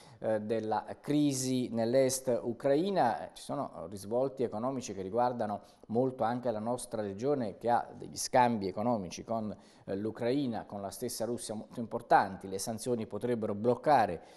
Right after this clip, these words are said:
eh, alcuni, alcuni, ehm, scambi e quindi, eh, si potrebbe avere una conseguenza dalle parti nostre per quanto riguarda le aziende che hanno a che fare con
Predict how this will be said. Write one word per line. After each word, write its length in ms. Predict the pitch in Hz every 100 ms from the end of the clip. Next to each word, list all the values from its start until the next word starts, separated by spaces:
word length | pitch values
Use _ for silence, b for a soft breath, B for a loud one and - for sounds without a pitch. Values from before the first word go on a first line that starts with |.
| B B
eh, 80 | 107
alcuni, 840 | 87 101 - 139 131 113 107 101
alcuni, 680 | 101 - 131 120 110 104 92
ehm, 720 | 98 95 90 87 90 92 95 - - - 113 104 104 98 95
scambi 680 | - 135 107 101 120 165
e 100 | 127
quindi, 560 | - 120 139 139 113 101
eh, 380 | 95 90 87 90
si 140 | - 107
potrebbe 380 | 107 127 123 117
avere 280 | 135 113 B B B -
una 260 | 127 117
conseguenza 920 | - 175 165 165 143 139 120 110 120
dalle 240 | 113 120 120
parti 320 | 131 123 131
nostre 380 | 120 107 - 107
per 120 | 104
quanto 260 | 120 117
riguarda 540 | 117 117 120 113 113 101 B B -
le 160 | 123
aziende 580 | 135 120 131 123 120 117
che 80 | 165
hanno 200 | 147 131
a 60 |
che 160 | - 143
fare 540 | - 120 110 107 110
con 260 | - 120